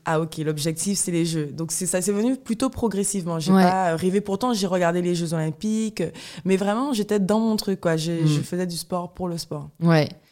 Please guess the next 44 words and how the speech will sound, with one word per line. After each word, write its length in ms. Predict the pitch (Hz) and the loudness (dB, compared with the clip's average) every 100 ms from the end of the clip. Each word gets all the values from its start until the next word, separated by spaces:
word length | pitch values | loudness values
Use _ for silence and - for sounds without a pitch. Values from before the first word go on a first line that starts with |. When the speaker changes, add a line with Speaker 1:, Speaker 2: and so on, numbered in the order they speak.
| _ | _
Speaker 2:
Et 80 | 175 | -6
qu'est-ce 360 | 143 - 233 - | -4 4 4 4
qui 180 | - 180 | -2 2
t'a 140 | 156 | 2
fait 240 | 139 233 | 4 2
commencer 460 | 254 214 175 160 185 | 2 6 6 6 4
l'escrime 500 | 170 147 - 190 180 - | 2 2 2 2 2 2
en 80 | |
particulier ? 640 | 156 139 165 151 156 151 165 - - - - - - | 0 0 0 -2 2 2 0 -8 -18 -14 -12 -14 -8
Speaker 1:
Alors, 320 | 185 180 175 | 0 2 2
euh, 260 | 175 170 170 - 202 | 4 4 4 4 4
<laughs> 200 | 208 170 | 4 4
j'aime 280 | 202 208 220 | 4 6 6
bien 100 | 233 | 4
cette 140 | 262 | 0
question. 180 | 240 220 | -2 -2
C'est 100 | - | -2
pas, 160 | 208 214 | 0 0
il 80 | 208 | 0
y 60 | 180 | 0
a 60 | |
rien 220 | 170 208 | 2 2
de, 340 | 240 196 180 175 175 | 4 4 4 4 4
<laughs> 160 | 190 202 | 2 0
de 120 | 175 | 0
fou 380 | 143 - - 208 | -2 -4 -10 -8
à 60 | 185 | -6
ma 100 | 175 | -6
réponse. 480 | 175 160 180 185 - | -6 -8 -8 -8 -8
Il 40 | |
y 40 | |
a 40 | 151 | -8
pas 120 | 160 | -6
un 160 | 165 165 | -4 -6
truc 240 | - 175 | -8 -12
qui 100 | - | -10
s'est 120 | - | -10
passé 320 | 160 151 - | -4 -4 -4
extraordinaire. 600 | 156 - 160 147 156 165 180 | -6 -6 -8 -6 -6 -8 -6
Speaker 2:
Mm. 280 | 175 170 165 | -2 -2 -2
Speaker 1:
C'était 160 | 151 | 0
vraiment 320 | 190 180 190 208 | 2 4 4 2
genre, 260 | 196 180 | 2 2
euh, 160 | 175 165 | 2 -2